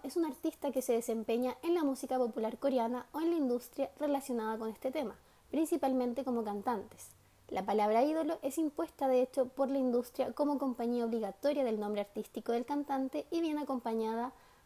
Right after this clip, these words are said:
con demandas de shows en vivo, grabaciones y presentaciones en los medios, casi sin descanso y el control sobre su vida privada.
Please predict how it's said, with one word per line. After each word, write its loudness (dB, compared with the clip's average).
con 4
demandas 0
de -2
shows -2
en 0
vivo, 2
grabaciones -2
y -4
presentaciones -4
en -2
los -6
medios, -4
casi 0
sin -2
descanso -4
y -2
el -6
control -2
sobre 0
su -4
vida 0
privada. -8